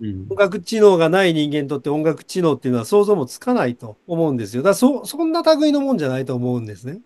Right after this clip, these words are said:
Speaker 2: その科学技術の発展に寄与する知能っていうのは、やっぱエーエスアイになってシンギュラリティになっていくっていった時に、もちろん人間に想像つかないような知能っていうのはたくさん生まれるかもしれないですけども、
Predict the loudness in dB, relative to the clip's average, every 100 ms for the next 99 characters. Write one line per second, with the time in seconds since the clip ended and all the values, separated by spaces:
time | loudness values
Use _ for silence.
0 | _ -6 -2 2 2 0 -4 -6 -6 -6
1 | -4 -4 -2 -4 -6 _ -2 0 -4 -2
2 | -2 0 -2 -4 -4 -2 -2 -6 -8 -6
3 | -8 -2 -2 -2 -2 4 4 4 4 4
4 | 4 2 0 -4 -6 -8 -4 -2 -2 -4
5 | -2 -2 -2 -4 -6 -6 -10 -10 -10 -8
6 | -8 -6 -4 -2 -4 _ _ _ -8 -4
7 | -2 0 -2 -2 -2 -2 -2 -2 -2 -4
8 | -2 0 2 2 2 0 -2 -4 -2 -2
9 | -2 -2 -2 -4 -4 -2 -2 -2 -4 -4
10 | -4 0 0 2 0 -4 -6 -6 -6 -2
11 | -2 -2